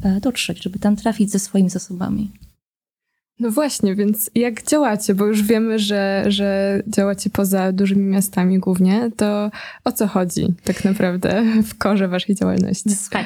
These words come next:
Speaker 1: no jest tak, jest, są, są wartości, jest metoda.
Speaker 2: Dokładnie.
Speaker 1: E, jeżeli chodzi o, o, o, o wartości i takie nasze marzenie, które, które, które nam przyświeca, no to po prostu chcemy, żeby każda osoba L G B T plus w Polsce, niezależnie od tego, gdzie żyje, gdzie toczy się jej życie,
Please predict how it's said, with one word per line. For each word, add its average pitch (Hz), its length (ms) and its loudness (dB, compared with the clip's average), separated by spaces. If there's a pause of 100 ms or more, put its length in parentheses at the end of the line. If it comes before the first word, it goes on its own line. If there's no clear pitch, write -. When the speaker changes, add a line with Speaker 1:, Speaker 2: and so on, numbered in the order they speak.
Speaker 1:
no 220 140 6
jest 269 180 -2
tak, 196 160 -2
jest, 233 300 0
są, - 180 -2
są 262 160 -2
wartości, 247 520 -2
jest 233 140 4
metoda. 190 580 2
Speaker 2:
Dokładnie. 208 640 4
Speaker 1:
E, 208 160 2
jeżeli 226 300 2
chodzi 254 380 0
o, 214 340 -2
o, 220 200 0
o, 220 320 -2
o 220 40 0
wartości 220 640 0
i 214 40 2
takie 208 220 0
nasze 208 240 2
marzenie, 202 500 2
które, 196 440 0
które, 196 380 -2
które 190 320 -2
nam 185 220 -2
przyświeca, 196 420 -4
no 233 80 2
to 247 100 -6
po 233 100 -4
prostu 233 240 -2
chcemy, 214 340 4
żeby 202 180 2
każda 185 320 0
osoba 185 300 0
L 175 100 0
G 170 100 -6
B 165 140 -4
T 160 380 -6
plus - 520 -6
w - 40 -20
Polsce, 156 320 -4
niezależnie 202 300 2
od 196 60 -2
tego, 196 180 -2
gdzie 185 180 2
żyje, 165 300 -4 (640)
gdzie 220 100 0
toczy 208 200 2
się 208 140 0
jej 202 160 4
życie, 190 460 -2